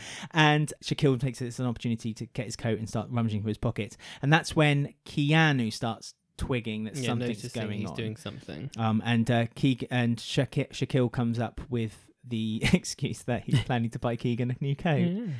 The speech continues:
Speaker 1: which is lovely, isn't it?
Speaker 2: Nice friend.
Speaker 1: It's like something Martin and, uh,
Speaker 2: Kush could do
Speaker 1: yeah,
Speaker 2: if
Speaker 1: Kush
Speaker 2: they're
Speaker 1: do
Speaker 2: real friends.
Speaker 1: for their future.
Speaker 2: Ke-, Keanu seemed quite upset, like,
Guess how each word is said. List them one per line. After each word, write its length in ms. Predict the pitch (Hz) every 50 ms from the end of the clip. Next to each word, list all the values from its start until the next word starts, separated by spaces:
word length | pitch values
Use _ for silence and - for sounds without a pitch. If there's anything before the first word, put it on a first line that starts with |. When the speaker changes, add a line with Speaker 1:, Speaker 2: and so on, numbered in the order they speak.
| - -
Speaker 1:
which 80 | 170 131
is 80 | 123
lovely, 320 | 113 107 104 120 127 147 226
isn't 200 | 247 - 123 98
it? 180 | 98 104 120
Speaker 2:
Nice 220 | 147 139 135 131 -
friend. 340 | - - 123 117 117 120 120
Speaker 1:
It's 120 | - - 175
like 120 | 165 -
something 220 | - 147 143 147
Martin 400 | 143 139 135 135 139 - 147 139
and, 240 | 135 131 139 139 139
uh, 200 | 143 135 135 139 139 - _ _ _ _ _ _ _ - -
Speaker 2:
Kush 220 | - 147 143 -
could 220 | - - 139 - -
do 80 | - 240
Speaker 1:
yeah, 220 | 208 214 214 180
Speaker 2:
if 80 | 165 -
Speaker 1:
Kush 120 | - 202
Speaker 2:
they're 140 | 180 - -
Speaker 1:
do 60 | 139
Speaker 2:
real 160 | 131 123 127 -
friends. 240 | - - 113 104 -
Speaker 1:
for 80 | 151
their 120 | 135 135 131
future. 560 | - - 151 143 - - - 135 127 135 - _ _ _ _ _ _ _ -
Speaker 2:
Ke-, 280 | - - - 175 175 - -
Keanu 340 | - 185 180 170 160 156 147
seemed 220 | - 143 139 143
quite 140 | - - -
upset, 440 | - - - - - - - - -
like, 220 | 143 143 165 -